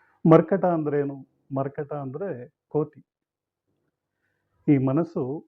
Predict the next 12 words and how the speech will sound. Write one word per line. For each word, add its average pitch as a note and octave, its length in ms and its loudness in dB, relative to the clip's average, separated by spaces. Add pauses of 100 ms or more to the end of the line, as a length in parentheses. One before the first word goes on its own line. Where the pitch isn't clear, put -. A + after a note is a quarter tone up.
(200)
ಕೋತಿ D3+ 380 -4
ಹಾಗೆ B2+ 380 -8
ಎಲ್ಲಿಂದ B2+ 360 -8
ಎಲ್ಲಿಗೆ A#2 280 -10
ಬೇಕಾದ್ರೂ A2+ 320 -10
ಜಂಪ್ B2 340 -8
ಮಾಡ್ತಾ A#2 300 -8
ಇರುತ್ತೆ A2+ 240 -16
ಆಗಾಗ. G#2+ 340 -12 (2000)
ಇದಕ್ಕೆ D#3 420 8
ಒಂದು C3 300 -2
ಸಣ್ಣ C3+ 320 -8